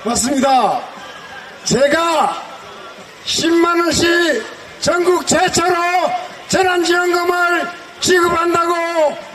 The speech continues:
발표하고 그 다음날 경기도 도지사 이재명 도지사가 발표했습니다.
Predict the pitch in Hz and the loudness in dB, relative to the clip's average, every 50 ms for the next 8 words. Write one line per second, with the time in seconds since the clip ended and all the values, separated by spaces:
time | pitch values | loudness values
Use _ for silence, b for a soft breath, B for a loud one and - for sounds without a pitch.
0 | - - - 359 370 - - 320 359 349 330 330 311 294 247 202 - - - - | -2 0 0 0 2 0 2 0 0 2 2 2 4 4 2 2 -2 -4 -10 -14
1 | - - - - - - - - - - - - - - - - - 277 302 330 | -18 -18 -18 -20 -20 -20 -20 -20 -20 -20 -20 -20 -20 -20 -8 -2 2 2 2 2
2 | 320 302 339 359 359 359 370 359 359 359 370 370 370 359 339 294 240 214 - - | 2 2 2 2 2 4 4 4 4 4 2 2 2 2 2 0 -2 -4 -8 -12
3 | - - - - - - - - - - - - - - - - - - - - | -16 -18 -18 -20 -20 -20 -20 -20 -20 -20 -20 -20 -20 -20 -20 -20 -20 -20 -20 -20
4 | - - - - - 240 277 302 311 330 339 339 349 349 349 349 349 349 349 330 | -20 -20 -18 -4 0 0 2 2 4 2 2 2 4 2 2 0 0 0 0 0
5 | 294 - - - - - - - - 233 285 339 330 349 349 330 - 339 339 339 | 0 0 -2 -8 -14 -16 -12 -4 2 4 4 4 4 2 2 2 2 2 2 2
6 | 349 349 339 311 - - - - - - - - - - - - - 262 320 339 | 4 2 2 0 -2 -4 -6 -12 -14 -16 -18 -18 -18 -18 -12 -6 0 2 2 4
7 | 339 370 359 359 370 359 359 349 339 339 359 349 359 339 302 339 339 339 349 359 | 4 4 6 6 6 4 4 4 2 4 4 4 4 4 2 2 2 4 2 2
8 | 359 359 339 330 311 277 262 - - - 302 359 349 339 339 339 311 233 269 285 | 4 4 2 2 2 0 -2 -2 0 2 2 2 2 2 2 2 0 0 -2 -2
9 | 262 226 208 180 147 - | 2 2 2 0 0 -4